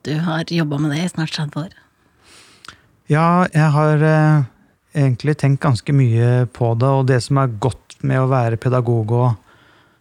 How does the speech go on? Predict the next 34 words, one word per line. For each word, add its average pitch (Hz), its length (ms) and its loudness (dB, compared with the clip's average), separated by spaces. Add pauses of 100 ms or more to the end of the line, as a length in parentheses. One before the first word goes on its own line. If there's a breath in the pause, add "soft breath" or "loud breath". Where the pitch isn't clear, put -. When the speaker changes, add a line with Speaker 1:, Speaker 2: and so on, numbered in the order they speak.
(340 soft breath)
Speaker 2:
og, 127 560 0
og 127 240 0
være 120 420 0
i, 120 160 0 (160)
eh, 120 440 0 (280)
ja, 170 140 -2
dialog 127 480 2
og 127 100 0
samhandling 117 480 2
med 120 160 0
studenter, 127 400 -2
er 131 160 0
at - 80 -14
man, 123 300 0
eh, 123 260 0
må 127 160 -2
jo - 80 -4
sette 120 240 -6
ord 113 240 -2
på 123 180 -2
kunnskapen 113 560 -2
sin, 156 160 0
da. 175 140 2 (1300 loud breath)
Eh, 135 400 4
så 139 160 0
jeg 139 80 2
har - 20 -2
tenkt 131 300 -2
ganske 123 240 -4
mye 117 100 0
på 123 160 -6
akkurat 123 220 -4
det, 151 120 2
og 143 220 0